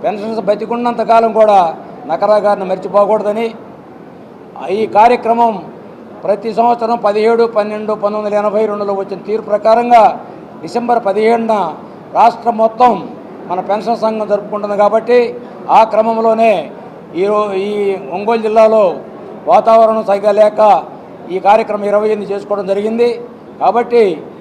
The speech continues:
ఈ సభ ఇంత హుందాగా నిర్వహించిన కా-, ఒంగోలు జిల్లా కార్యవర్గానికి, అలాగనే మనం అడిగిన వెంటనే ఈ హాలుని మనకి ఇచ్చిన ఎన్జిఓ కార్యవర్గానికి కూడా పెన్షన్లందరి తరఫున ఒక్కసారి ధన్యవాదాలు తెలుపుకుంటూ,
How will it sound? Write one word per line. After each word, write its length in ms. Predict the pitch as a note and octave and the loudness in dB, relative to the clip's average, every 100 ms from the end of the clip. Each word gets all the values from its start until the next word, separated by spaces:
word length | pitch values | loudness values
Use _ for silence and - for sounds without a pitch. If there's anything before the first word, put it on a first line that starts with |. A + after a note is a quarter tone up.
| - - | -18 -10
ఈ 140 | F3+ | -8
సభ 220 | F#3+ G3 A#3 A#3 F#3+ - - - - - | -2 2 6 6 6 -2 -16 -20 -20 -14
ఇంత 180 | - G3+ | -8 0
హుందాగా 760 | G3 G3 A3 A#3 A3+ A3 F#3+ - - - - - | 0 2 4 6 6 4 2 -4 -20 -20 -18 -4
నిర్వహించిన 420 | F#3+ G#3+ G#3 G#3 | 0 2 0 -4
కా-, 440 | G3 G3+ G#3+ G3+ F#3+ | 2 4 4 2 0
ఒంగోలు 220 | G#3+ G#3 | -4 -2
జిల్లా 180 | G#3+ G#3 | 0 2
కార్యవర్గానికి, 920 | G3+ A3+ A#3 A3+ A#3 A#3 A3+ A#3 - - - - - | 2 4 2 4 2 2 -2 -2 -6 -16 -20 -20 -4
అలాగనే 640 | E3 A3+ A#3+ A#3 A3 E3 C#3 | 4 4 4 2 2 -2 -6
మనం 140 | F3 | -4
అడిగిన 340 | F3+ G#3 A#3 A#3 | -2 -2 -2 -2
వెంటనే 560 | G#3+ A3 A3 G3 D3 C#3 - - - - F3+ | -2 0 0 0 -4 -10 -18 -18 -18 -12 -6
ఈ 220 | G3+ G3 | -2 0
హాలుని 420 | C#3+ G3 A#3+ A#3+ | 4 4 4 0
మనకి 520 | A#3 A3+ G#3+ G3 D#3+ - - - | -2 -2 0 -2 -4 -12 -18 -16
ఇచ్చిన 560 | E3 A3 A3+ G#3 E3+ E3+ - | -8 -2 2 2 0 -4 -8
ఎన్జిఓ 320 | G3+ A3 A3+ | -4 0 2
కార్యవర్గానికి 720 | G3 G#3 A#3 A#3+ A#3+ B3 A3 | 4 4 4 4 4 2 0
కూడా 420 | G#3+ G3+ F#3+ F3 - - - - - - - - - | 0 4 4 2 -6 -18 -20 -20 -20 -20 -20 -18 -6
పెన్షన్లందరి 520 | F3+ G3 A#3 A#3 A#3+ | -6 -4 0 0 0
తరఫున 340 | A#3+ A3 G#3 A3 | 0 -2 0 0
ఒక్కసారి 520 | G#3 G#3 F#3+ G3+ E3 | 0 -2 0 2 2
ధన్యవాదాలు 480 | G3+ G#3+ A3+ A3+ G#3 | 0 2 2 2 0
తెలుపుకుంటూ, 640 | G3+ E3+ G3 A3+ A3+ D3+ | -4 -6 -4 0 0 -2